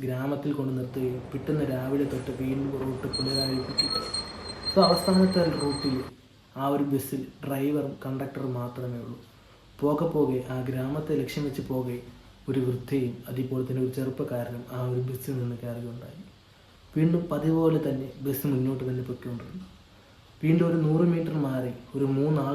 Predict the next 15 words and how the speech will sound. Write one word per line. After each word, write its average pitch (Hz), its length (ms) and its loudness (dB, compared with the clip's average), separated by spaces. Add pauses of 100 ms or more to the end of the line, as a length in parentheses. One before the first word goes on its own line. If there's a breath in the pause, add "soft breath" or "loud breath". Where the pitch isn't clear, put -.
രൂപങ്ങളെ 131 400 0 (100)
ഡ്രൈവർ 131 360 -2 (160)
കാണുകയും 123 480 -4 (500 loud breath)
പതുക്കെ 143 380 -2 (160)
ബസ് 131 300 -2
നിർത്തുകയും 123 480 -4
ചെയ്തു. - 200 -14 (520)
ആ - 20 -2 (160)
മൂന്നാൾ 131 340 -2 (140)
രൂപങ്ങൾ 123 360 -4 (220)
ബസ്സിനുള്ളിൽ 135 600 0
കയറുകയും 127 500 -4 (640 loud breath)
ഈ 160 40 4 (120)
ഒരു 156 120 2 (400)
ബസ് 139 220 0